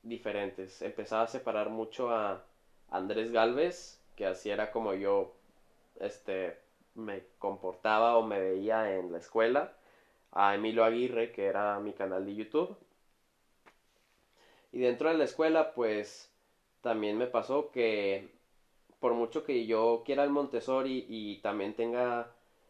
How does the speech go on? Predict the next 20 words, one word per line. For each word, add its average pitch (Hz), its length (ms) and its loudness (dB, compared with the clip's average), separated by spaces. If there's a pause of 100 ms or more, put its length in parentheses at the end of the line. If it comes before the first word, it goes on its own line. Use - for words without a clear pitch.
(120)
este, 95 680 -6 (1200)
experiencias 110 640 -4
muy 123 160 0
positivas 110 600 -4
con 127 160 -2
mis 123 180 -2
amigos 113 540 -2
de 107 100 -2
ahí 110 300 -2
y 110 60 -8
tal, 139 380 0 (540)
no 110 200 -4
voy 110 160 2
a 127 60 4
mentir 123 560 -4
que 104 680 0
a 101 120 -2
veces 110 340 -6
hubo 117 200 0
bullying 147 460 0